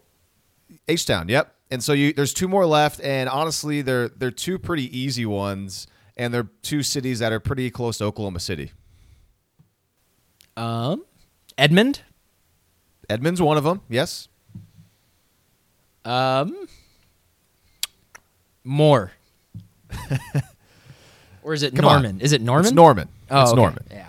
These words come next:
Speaker 1: Where
Speaker 2: that's
Speaker 1: Oklahoma is located, yes. <laughs>
Speaker 2: Well, at least people, people in Norman are actually listening to the show. That's good.
Speaker 1: Yes. So it goes Oklahoma City, one, Houston, two, Norman, three,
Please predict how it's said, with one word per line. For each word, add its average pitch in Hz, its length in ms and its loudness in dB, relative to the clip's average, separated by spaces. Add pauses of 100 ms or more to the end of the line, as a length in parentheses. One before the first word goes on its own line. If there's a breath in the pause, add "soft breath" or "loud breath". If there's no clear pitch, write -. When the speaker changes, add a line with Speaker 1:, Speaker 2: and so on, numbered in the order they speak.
(120)
Speaker 1:
Where 127 140 4
Speaker 2:
that's 131 120 6
Speaker 1:
Oklahoma 127 280 0
is 107 100 -4
located, 98 480 -2
yes. 82 340 -10
<laughs> - 640 -12
Speaker 2:
Well, 160 140 6
at 190 80 2
least 202 180 6
people, 202 520 -2
people 196 240 0
in 160 180 6
Norman 123 300 6
are 127 40 4
actually 127 280 2
listening 123 240 2
to 104 40 0
the 101 80 0
show. 123 220 2
That's 113 160 -2
good. 98 360 0 (840)
Speaker 1:
Yes. - 420 -4 (1120 soft breath)
So 143 160 4
it - 20 2
goes 139 160 4
Oklahoma 196 320 4
City, 180 220 0
one, 143 320 2
Houston, 160 440 -2
two, 143 300 0
Norman, 170 460 2
three, 147 560 2